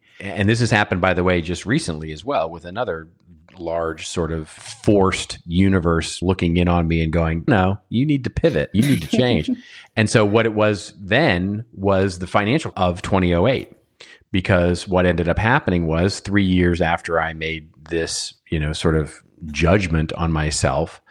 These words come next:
Speaker 1: I stayed there for another three years till twenty oh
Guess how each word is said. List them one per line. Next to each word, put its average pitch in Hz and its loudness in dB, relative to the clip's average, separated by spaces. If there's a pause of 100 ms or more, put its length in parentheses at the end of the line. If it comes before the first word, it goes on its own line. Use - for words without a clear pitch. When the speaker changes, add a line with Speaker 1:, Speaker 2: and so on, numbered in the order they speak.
(180)
Speaker 1:
I 82 4
stayed 131 2
there 67 -2
for 78 -2
another 104 4
three 131 0
years 127 0
till 90 0
twenty 95 0
oh 90 2